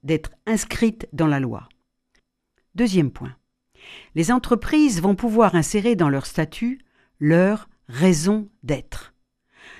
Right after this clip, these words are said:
Bien que ce concept n'ait pas de réalité juridique précise, il peut être un levier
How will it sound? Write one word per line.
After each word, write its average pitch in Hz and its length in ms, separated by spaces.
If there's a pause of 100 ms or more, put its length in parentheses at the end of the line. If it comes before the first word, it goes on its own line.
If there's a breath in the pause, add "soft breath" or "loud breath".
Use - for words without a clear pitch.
(180 loud breath)
Bien 196 200
que 311 100
ce 277 140
concept 208 640
n'ait 165 180
pas 208 240
de 139 100
réalité 151 540
juridique 123 460
précise, 233 640 (540 soft breath)
il 208 200
peut 240 220
être 277 320
un 170 140
levier 156 540